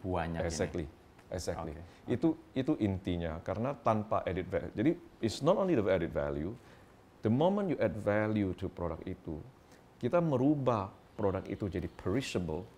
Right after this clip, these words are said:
Speaker 1: Hmm.
Speaker 2: ke sesuatu yang stable.
Speaker 1: Oke. Oke.
Speaker 2: Ya. Oke.
Speaker 1: Nah.
Speaker 2: Nah, i-, itu juga terjadi perubahan, uh, uh, apa, fisik sendiri
Speaker 1: Hmm.
Speaker 2: daripada produk itu, ya.
Speaker 1: Baru-baru ini teknologi atau inovasi apa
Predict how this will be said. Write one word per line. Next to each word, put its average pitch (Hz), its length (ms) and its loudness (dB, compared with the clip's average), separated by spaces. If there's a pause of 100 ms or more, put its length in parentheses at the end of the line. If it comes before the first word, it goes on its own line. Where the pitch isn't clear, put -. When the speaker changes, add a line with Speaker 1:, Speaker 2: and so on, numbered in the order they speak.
Speaker 1:
Hmm. 90 200 -8 (300)
Speaker 2:
ke 107 80 -4
sesuatu - 420 -6
yang 95 240 -2
stable. 82 460 -6 (220)
Speaker 1:
Oke. 82 280 -8 (640)
Oke. - 120 -14
Speaker 2:
Ya. 80 120 -6 (480)
Oke. 98 200 0 (160)
Speaker 1:
Nah. 90 80 -4
Speaker 2:
Nah, - 80 -4
i-, 95 200 0
itu 113 140 0
juga 95 260 2
terjadi 90 560 -2
perubahan, 92 680 -2 (540)
uh, 82 40 -10
uh, 80 320 -8
apa, 101 280 -4 (320)
fisik - 520 0
sendiri 104 380 0
Speaker 1:
Hmm. 85 100 -2
Speaker 2:
daripada 80 240 -4
produk 76 320 -8
itu, - 240 -12
ya. 71 120 -10 (680)
Speaker 1:
Baru-baru 120 480 0
ini 131 320 -2
teknologi 110 720 -2
atau 113 240 -2
inovasi 107 400 -6
apa 82 400 -6